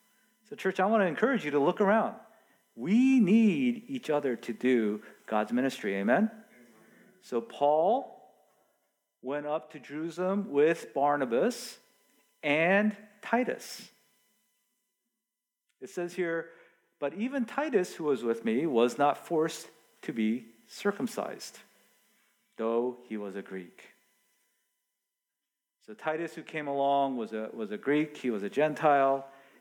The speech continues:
And he's basically telling the churches in Galatia, "Look, the church leaders did not force Titus to be circumcised." Which is interesting because when you read Acts sixteen,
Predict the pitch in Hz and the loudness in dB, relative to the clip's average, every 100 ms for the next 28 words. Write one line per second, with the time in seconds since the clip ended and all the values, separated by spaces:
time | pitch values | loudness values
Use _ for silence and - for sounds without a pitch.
0 | _ 104 110 117 120 123 - _ _ _ | _ -8 -4 0 0 -2 -6 _ _ _
1 | _ _ _ 113 123 - 123 117 - 127 | _ _ _ -6 -6 -2 -2 -2 -2 -4
2 | 131 127 123 120 120 113 - - 131 - | 0 2 4 2 2 0 0 0 0 2
3 | 131 113 123 113 117 139 139 123 127 226 | 0 0 -2 4 4 4 2 -2 2 2
4 | - - _ _ _ _ 120 117 - 139 | 0 -14 _ _ _ _ -14 -10 -2 -2
5 | 147 - 139 131 131 131 117 113 120 135 | -2 -6 -2 2 2 0 -2 2 4 2
6 | - - 185 135 107 - - - _ 139 | 0 -6 0 2 0 -4 -18 -20 _ -2
7 | 117 107 104 - 98 104 - 135 - 107 | 0 -2 -6 -14 -10 -10 -6 -8 -8 -14
8 | - - - - - _ _ _ _ _ | -16 -16 -18 -20 -20 _ _ _ _ _
9 | _ _ _ _ _ _ _ _ _ _ | _ _ _ _ _ _ _ _ _ _
10 | _ _ _ _ _ - 143 151 233 247 | _ _ _ _ _ -14 -10 -4 -4 -4
11 | 214 170 156 135 151 131 139 135 151 190 | -8 -8 -8 -6 -6 -4 -2 -2 0 0
12 | - 139 143 - - - 185 165 120 127 | 2 0 0 -6 -10 -6 -2 2 2 2
13 | 185 | -4